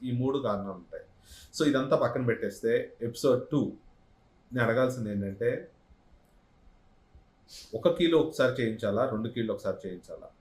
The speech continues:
అనేది క్వశ్చన్. So, ఆ ఒక క్వశ్చన్కి మా దగ్గర నీ ఎక్స్‌పర్ట్ ఒక ఆయన ఉన్నారు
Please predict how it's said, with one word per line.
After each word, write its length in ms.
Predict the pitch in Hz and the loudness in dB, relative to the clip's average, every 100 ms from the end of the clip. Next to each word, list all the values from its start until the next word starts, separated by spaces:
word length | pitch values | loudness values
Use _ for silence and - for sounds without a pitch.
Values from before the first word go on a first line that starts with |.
| _ | _
అనేది 260 | 113 123 131 | -6 -4 -4
క్వశ్చన్. 300 | 107 - 85 - _ - - | -4 -6 -12 -20 _ -18 -2
So, 140 | 135 117 - | 2 2 0
ఆ 200 | 120 131 | 0 2
ఒక 220 | 127 123 | 0 -2
క్వశ్చన్కి 720 | 135 123 214 190 120 120 127 - _ - | -2 -2 -2 0 -2 -2 -6 -14 _ -10
మా 220 | 113 113 | -4 -2
దగ్గర 560 | 113 113 131 120 117 117 | 0 0 2 2 0 -2
నీ 100 | 139 | 0
ఎక్స్‌పర్ట్ 440 | 143 104 - 117 | 0 0 0 0
ఒక 120 | 101 | 0
ఆయన 160 | 98 104 | -2 -2
ఉన్నారు 400 | 101 92 101 120 | -2 -4 -6 -8